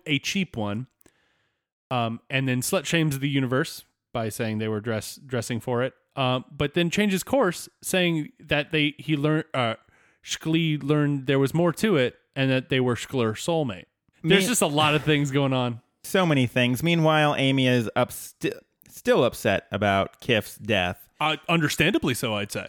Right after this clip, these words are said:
Speaker 2: Because Yivo's point is like, "Well, I didn't actually hurt anyone." And Amy's like, "Well, no, Kif died trying to kill you, so it's your fault."
Speaker 1: Yivo initially apologizes, but then realizes Sklee can undo what was done and kind of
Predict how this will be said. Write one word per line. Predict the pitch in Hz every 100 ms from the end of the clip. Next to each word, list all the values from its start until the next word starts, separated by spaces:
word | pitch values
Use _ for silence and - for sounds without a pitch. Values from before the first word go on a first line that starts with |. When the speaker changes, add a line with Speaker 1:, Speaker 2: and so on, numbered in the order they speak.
| _
Speaker 2:
Because | - 139 156 147 135
Yivo's | 131 151 170 156 147 -
point | 147 147 123
is | 120
like, | 123
"Well, | 120
I | 123 151
didn't | 135 117
actually | 113 110 104 101
hurt | - 165 185 -
anyone." | 117 101 95 95 95 98
And | 110 110
Amy's | 117 127 127 113
like, | 113 107
"Well, | 123
no, | 180 143 107 101 _ _ -
Kif | 208 185 -
died | 147 139 120
trying | - 123 117 110
to |
kill | 107 - 185
you, | 131 113 101 95
so | - 117 104
it's | 104
your | 127 113
fault." | 107 101 - - _ _ -
Speaker 1:
Yivo | 147 175 160 139 135 -
initially | 151 202 180 143
apologizes, | 120 147 147 147 170 185 202 208 - _
but | 135 135 -
then | 131 127 127 120 _ _ -
realizes | 147 151 139 127 131 120 117 -
Sklee | - - 151 139 123
can | - 131
undo | 131 127 139 185
what | 143 139
was | 139 120
done | 123 190 120 110 -
and | 131 147 143
kind | - 175 180
of | 143 123